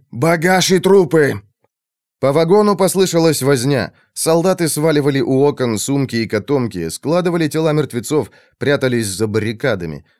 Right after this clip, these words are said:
Ненадёжная защита. С такой дистанции арбалетный болт прошибёт и саквояж, и мёртвое тело.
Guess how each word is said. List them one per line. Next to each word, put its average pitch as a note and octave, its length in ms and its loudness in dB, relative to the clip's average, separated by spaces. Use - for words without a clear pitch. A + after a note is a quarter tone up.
Ненадёжная F#3+ 760 2
защита. F#2+ 720 -4
С - 120 -10
такой E3 280 2
дистанции D#3+ 680 0
арбалетный C#3+ 580 0
болт D3 360 -2
прошибёт C3 520 -2
и C#3+ 60 -2
саквояж, C3+ 640 -2
и C3 80 0
мёртвое C#3+ 460 0
тело. C3+ 440 -2